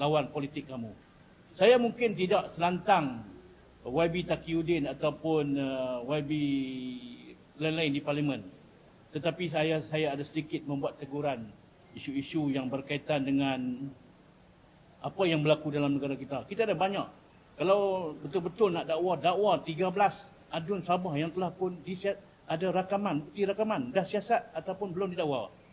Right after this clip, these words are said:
atau dah didakwa kes-kes itu. Kemudian, eh, kes Yusof Rauter, adakah yang tertuduh yang dibuat terhadap Yusof Rauter itu sudah pun disiasat ataupun belum?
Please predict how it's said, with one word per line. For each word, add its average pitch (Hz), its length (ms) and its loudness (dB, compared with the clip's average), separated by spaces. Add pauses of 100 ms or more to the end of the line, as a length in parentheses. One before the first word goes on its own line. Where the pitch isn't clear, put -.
(180)
atau 180 240 -2
dah 160 160 -2
didakwa 143 400 2 (400)
kes-kes 135 480 -6
itu. 120 80 -14 (640)
Kemudian, 214 560 2 (720)
eh, 139 760 6 (200)
kes 202 160 4
Yusof 202 320 4
Rauter, 214 480 2
adakah 208 400 2 (640)
yang 185 160 0
tertuduh 190 480 -2 (560)
yang 175 240 -2
dibuat 156 480 2
terhadap 170 240 0
Yusof 180 240 0
Rauter 196 160 0
itu 185 160 -10
sudah 208 160 0
pun 202 160 -2
disiasat 202 560 0
ataupun 202 240 0
belum? 127 240 -2